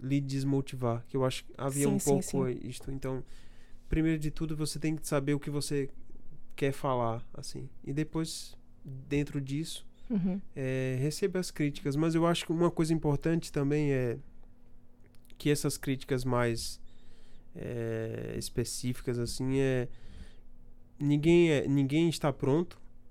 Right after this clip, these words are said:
Speaker 1: e, e a, a evolução é uma troca, não é? Não é propriamente você receber tudo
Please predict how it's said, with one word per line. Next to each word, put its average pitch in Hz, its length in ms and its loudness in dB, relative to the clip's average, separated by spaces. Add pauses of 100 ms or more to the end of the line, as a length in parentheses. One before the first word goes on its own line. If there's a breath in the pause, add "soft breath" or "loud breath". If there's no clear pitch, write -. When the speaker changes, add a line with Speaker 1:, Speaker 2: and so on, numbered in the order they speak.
(320)
Speaker 1:
e, 131 580 0 (280)
e 131 240 0
a, 120 300 2 (160)
a 123 40 2
evolução 139 560 2
é 156 40 2
uma 151 180 0
troca, 117 400 -2 (640)
não 131 120 -6
é? 123 140 -6
Não 131 320 0
é 131 240 4
propriamente 127 960 0
você 127 340 -2
receber 127 480 0
tudo 139 420 -4